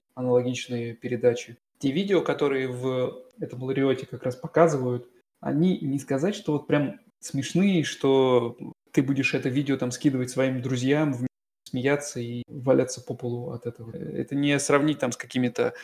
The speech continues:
современными юмористическими шоу где-нибудь там на Ютубе, на том же, да, как наиболее популярно собирают там десятки миллионов просмотров, когда ты там с некоторых моментов просто выпадаешь в осадок, да, но, э,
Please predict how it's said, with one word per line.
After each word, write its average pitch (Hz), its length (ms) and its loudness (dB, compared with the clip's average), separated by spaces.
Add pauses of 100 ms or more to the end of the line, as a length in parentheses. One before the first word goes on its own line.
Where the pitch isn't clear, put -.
(180)
современными 143 680 2
юмористическими 131 680 -4
шоу 127 540 -2
где-нибудь 123 380 -6
там 117 120 -10
на 120 80 -6
Ютубе, 123 400 -2
на 117 120 -4
том 120 200 -6
же, 120 120 -8
да, 127 280 -2
как - 100 -14 (240)
наиболее 135 480 2
популярно 131 440 0
собирают 123 560 0
там 113 140 -12
десятки 123 340 -8
миллионов 123 320 -2
просмотров, 123 540 -2 (200)
когда 123 320 4
ты 123 580 0
там 120 460 -8
с - 140 -10
некоторых 127 600 -6 (220)
моментов 131 460 -2
просто 117 640 -6 (180)
выпадаешь 131 460 0
в - 40 -6
осадок, 127 380 -4
да, 156 140 0
но, 147 220 -2 (300)
э, - 160 2